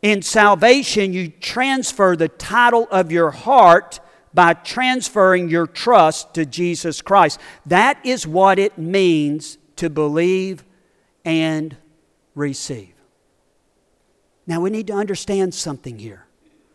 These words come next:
These two, receiving and believing, are not exclusive of one another. The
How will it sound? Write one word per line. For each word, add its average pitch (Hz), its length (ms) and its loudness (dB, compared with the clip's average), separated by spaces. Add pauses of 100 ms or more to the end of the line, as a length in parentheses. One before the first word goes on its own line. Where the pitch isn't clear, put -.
(380)
These 190 360 -4
two, 226 460 -6 (320)
receiving 202 760 -6
and 170 180 -4
believing, 190 640 -6 (400)
are 160 120 0
not 185 640 0
exclusive 165 1080 -6 (1200)
of 151 160 -2
one 156 180 -4
another. 147 460 -4 (440)
The 147 220 -6